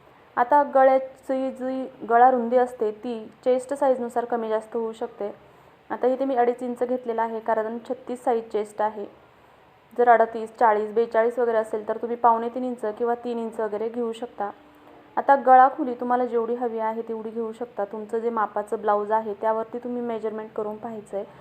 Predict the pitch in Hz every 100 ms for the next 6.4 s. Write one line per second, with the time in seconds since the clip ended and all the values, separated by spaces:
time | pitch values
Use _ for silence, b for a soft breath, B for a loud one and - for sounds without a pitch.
0 | B B B 208 233 240 220 233 254 254
1 | 240 240 262 233 226 226 226 214 214 220
2 | 233 208 202 233 233 214 208 208 - 214
3 | 208 226 202 - B B B - 226 220
4 | 214 220 208 202 - - 220 202 196 196
5 | 196 196 202 240 254 277 269 262 233 240
6 | 240 269 240